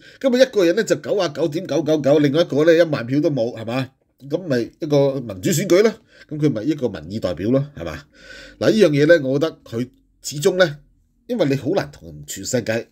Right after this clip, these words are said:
嗰個配合啊，你，你冇辦法呢，銜接啊，人哋問你，你嘅銜頭，你唔係 president，你唔係總統，係嘛？噉所以呢，我覺得佢應該係想做總統嘅，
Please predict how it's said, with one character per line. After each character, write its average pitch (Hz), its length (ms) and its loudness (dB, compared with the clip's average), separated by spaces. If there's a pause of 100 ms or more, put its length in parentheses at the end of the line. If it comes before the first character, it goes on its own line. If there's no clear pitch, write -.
(140)
嗰 175 140 4
個 131 80 0
配 123 340 -2
合 107 240 -4
啊， 101 100 -6 (360)
你， 151 100 4 (200)
你 151 140 2
冇 156 140 2
辦 139 140 0
法 147 140 2
呢， 156 120 4
銜 85 300 -8 (100)
接 123 160 -10 (100)
啊， 104 60 -8 (240)
人 107 140 -8
哋 110 100 -8
問 113 140 -2
你， 110 180 0 (100)
你 113 60 0
嘅 117 80 0
銜 73 240 -10
頭， 87 160 -10
你 104 120 -2
唔 95 100 -6
係 95 80 -4
president， 98 500 0
你 104 80 -10
唔 95 60 -12
係 90 80 -10
總 139 180 -8
統， 139 240 -2 (160)
係 95 80 -12
嘛？ 107 220 -6 (640)
噉 175 120 -4
所 175 200 4
以 160 100 2
呢， 160 200 -4 (340)
我 123 260 -2
覺 160 80 2
得 151 60 -16
佢 110 320 -8 (160)
應 147 180 -4
該 151 120 -2
係 107 120 -4
想 107 240 -8
做 92 160 -10
總 85 180 -14
統 87 200 -14
嘅， 87 120 -8